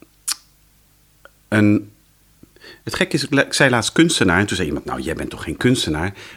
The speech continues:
Maar ik heb mezelf dat, eh, die, die, eh, t-, term of dat begrip maar aangemeten... Om-, omdat er over ons, over jou, over mij...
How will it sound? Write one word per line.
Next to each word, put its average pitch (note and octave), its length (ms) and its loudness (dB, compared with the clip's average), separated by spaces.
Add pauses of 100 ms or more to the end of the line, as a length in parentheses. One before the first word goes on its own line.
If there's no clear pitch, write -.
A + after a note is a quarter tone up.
Maar - 180 0
ik A#2+ 140 -4
heb B2+ 280 0 (340)
mezelf G#2 560 0
dat, A#2+ 380 -2 (840)
eh, G#2+ 200 -2
die, G#2 200 -10
die, A2+ 360 -2 (140)
eh, - 20 4 (1400)
t-, - 220 -14
term B2 360 4
of G2+ 80 0
dat A2 180 -2
begrip A#2 260 -4
maar G#2 180 0
aangemeten... B2 640 2
Om-, A#2 200 2
omdat B2 340 4
er B2+ 80 2
over A2+ 280 4
ons, D#3 400 2
over F2 320 0 (300)
jou, A2+ 440 2
over E2 400 -2 (120)
mij... A2 320 2